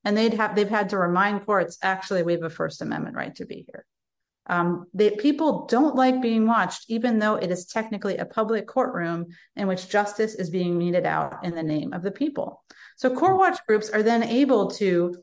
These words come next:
post on social media what they're saying, have protests, write reports.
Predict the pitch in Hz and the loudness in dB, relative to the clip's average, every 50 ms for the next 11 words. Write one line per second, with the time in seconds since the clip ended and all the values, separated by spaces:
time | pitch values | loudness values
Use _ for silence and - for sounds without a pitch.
0 | _ _ _ _ - - 202 202 202 202 190 180 175 175 175 170 165 165 - 156 | _ _ _ _ 0 0 2 2 2 0 0 0 0 0 0 0 0 0 -2 -2
1 | 156 165 180 220 247 262 262 254 262 262 262 269 269 262 262 262 - 269 269 269 | 0 0 2 2 4 4 6 6 4 4 4 2 0 0 0 0 0 2 2 4
2 | 269 269 277 277 285 285 285 - _ _ _ _ _ _ - 196 190 170 156 160 | 4 4 2 2 0 -2 -6 -14 _ _ _ _ _ _ -2 0 0 0 -2 -2
3 | - - 208 247 247 247 302 302 302 320 302 311 - _ - - - - _ _ | 0 2 4 4 4 4 2 4 4 2 0 -2 -8 _ -16 -16 -16 -18 _ _
4 | _ - 185 190 196 214 - - 175 165 143 - - - 185 214 277 277 269 - | _ -4 0 0 2 2 0 0 -2 -4 -4 -4 0 2 2 2 2 0 -2 -6
5 | - - - - - - _ | -14 -16 -16 -18 -18 -20 _